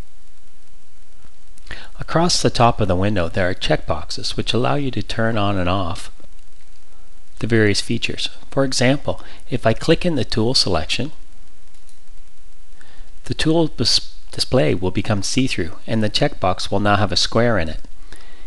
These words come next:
If I click in this box again, the tool's visibility will be turned off and the checkbox will be empty. If I click in it one more time,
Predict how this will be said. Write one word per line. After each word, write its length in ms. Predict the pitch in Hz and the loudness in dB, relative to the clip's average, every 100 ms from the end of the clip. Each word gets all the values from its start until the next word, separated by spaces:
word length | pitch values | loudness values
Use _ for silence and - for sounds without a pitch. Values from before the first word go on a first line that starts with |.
| - | -2
If 120 | - | 2
I 60 | 127 | 2
click 260 | - 180 180 | 2 0 2
in 120 | 160 | 2
this 100 | 113 | 2
box 340 | 123 110 - | 2 2 2
again, 440 | 95 113 117 85 - - - - - - - - - - - - - | 0 2 2 0 -2 -2 -2 -2 -4 -2 -2 -2 -4 -2 -2 -2 0
the 80 | 123 | 0
tool's 440 | - 170 160 123 | 2 2 2 2
visibility 600 | 127 - 104 113 120 101 | 2 2 2 2 2 2
will 200 | 87 90 | 0 0
be 100 | 92 | 0
turned 280 | - 104 98 | 0 0 0
off 300 | 104 95 - | 0 0 -2
and 200 | - 107 | -2 0
the 60 | 101 | 0
checkbox 560 | - 123 - 104 - | 0 0 2 2 2
will 120 | 104 92 | 0 0
be 160 | - - | 0 -2
empty. 360 | 123 - 82 - - - - - - - | -2 -2 -2 -2 -2 -2 -2 -2 -4 -2
If 160 | 123 | 2
I 60 | 120 | 2
click 320 | - 165 - | 2 2 2
in 60 | 143 | 0
it 100 | 127 | 2
one 160 | 117 | 0
more 140 | 117 98 | 2 0
time, 340 | - 131 123 | 2 0 0